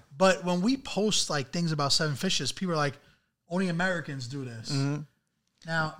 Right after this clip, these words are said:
Speaker 2: I'm
Speaker 1: is
Speaker 2: gonna,
Speaker 1: it an American thing? Like,
Speaker 2: I'm gonna, I'm gonna fact check everybody. So, uh, I did my homework on this 'cause obviously I was curious, and it predominantly is, uh, an Italian American thing, but that's because most Italian Americans come from Naples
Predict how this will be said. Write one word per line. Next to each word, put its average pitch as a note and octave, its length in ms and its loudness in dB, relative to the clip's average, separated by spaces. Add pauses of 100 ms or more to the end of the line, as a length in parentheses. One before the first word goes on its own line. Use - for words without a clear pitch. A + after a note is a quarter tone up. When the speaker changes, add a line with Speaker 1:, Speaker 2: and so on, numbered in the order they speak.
Speaker 2:
I'm C#3 180 6
Speaker 1:
is D3+ 60 12
Speaker 2:
gonna, C#3 220 12
Speaker 1:
it C3 60 10
an F#4+ 80 6
American F#4 460 0
thing? E4+ 240 4
Like, E3 240 6
Speaker 2:
I'm D3 100 6
gonna, F3+ 160 8
I'm D#3+ 200 10
gonna D3+ 320 4 (420)
fact D#3 260 -2
check C3 240 -2
everybody. B2 540 -8
So, C#3+ 600 4 (380)
uh, C#3 40 4
I C3 140 4
did D#3+ 120 0
my D#3+ 100 -2
homework C#3+ 320 -2
on A#2 160 -4
this A2+ 140 -4
'cause A2 300 -4
obviously A#2+ 460 2
I A2+ 60 2
was A2+ 120 0
curious, A#2+ 640 0
and A2+ 360 -4 (280)
it D3+ 240 0
predominantly E3 560 8
is, C#3 300 6 (440)
uh, - 20 -6
an B2 240 0
Italian C3 320 -4
American C#3+ 320 -6
thing, E3+ 180 -4
but B2+ 120 -6
that's B2+ 180 -6
because C#3 360 0
most C3+ 260 4
Italian C3+ 360 4
Americans B2 540 4
come C3 240 -2
from A#2+ 320 -4 (320)
Naples B2 540 -2